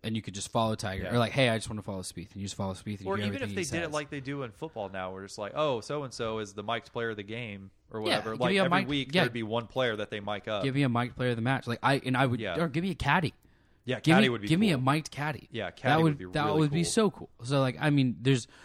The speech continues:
Speaker 1: there's things they can do with golf to make it
Speaker 2: Yeah.
Speaker 1: more fun and interactive. And, like, I, and I know a sport doesn't necessarily need to be interactive, but, like, basketball, the N B A does so well is 'cause they market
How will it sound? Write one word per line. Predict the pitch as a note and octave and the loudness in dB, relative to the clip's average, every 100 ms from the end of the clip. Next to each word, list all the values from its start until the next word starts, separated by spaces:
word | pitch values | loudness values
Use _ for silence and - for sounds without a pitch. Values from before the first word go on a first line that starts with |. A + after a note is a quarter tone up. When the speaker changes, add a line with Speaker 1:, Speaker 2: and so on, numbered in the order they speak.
| - | 0
Speaker 1:
there's | D3 C#3 | 0 2
things | - A3+ G3+ | 4 4 4
they | D#3+ | 0
can | D3 C3+ | 0 0
do | B2+ | 0
with | B2 A2 | 0 0
golf | A2+ A2+ - _ _ _ - | 2 2 -4 _ _ _ -6
to | B2 | -4
make | G#2+ A#2 A2+ | -2 -2 -4
it | A#2+ G#2 _ | -8 -10 _
Speaker 2:
Yeah. | G#2+ F2 | -12 -6
Speaker 1:
more | A2 A2 | -2 -2
fun | G2+ A2+ A2 A2 - | -2 -2 0 -2 -4
and | G#2+ - | -8 -4
interactive. | A#2+ G#2+ G#2+ G#2+ A2 G#2 - - - | -4 -2 -2 -4 -6 -8 -10 -20 -12
And, | A#2 | -4
like, | B2+ | -2
I, | B2 | -2
and | B2 A#2+ A#2+ | -4 -4 -2
I | |
know | A#2 A#2 | 0 0
a | G#2+ | 0
sport | - - A2+ - | -4 0 0 0
doesn't | A2 G2+ | -6 -6
necessarily | G#2 G2 - G2 | -6 -6 -6 -6
need | G2 G#2 | -6 -8
to | F2+ | -8
be | G2+ - | -10 -8
interactive, | G#2+ G2 G2+ G#2+ G2 F#2+ G#2 | -6 -4 -2 -4 -6 -10 -6
but, | G2+ | -6
like, | F#2+ F#2 - _ _ _ _ _ _ _ _ _ _ _ _ _ _ _ _ - _ | -6 -8 -14 _ _ _ _ _ _ _ _ _ _ _ _ _ _ _ _ -20 _
basketball, | B2+ D3 D3+ D#3 C3+ B2 A2 G2 | 2 4 6 4 4 4 4 2
the | A#2+ | 2
N | C#3 | 4
B | C#3+ C3 | 6 6
A | C#3 | 6
does | A#2+ A2+ | 4 2
so | - A2 | 2 0
well | G#2 G#2 G2+ | 2 2 0
is | - | -4
'cause | G#2+ F#2+ | -6 -4
they | G2 | -4
market | G#2 G#2+ - F#2+ | -2 -2 -2 -8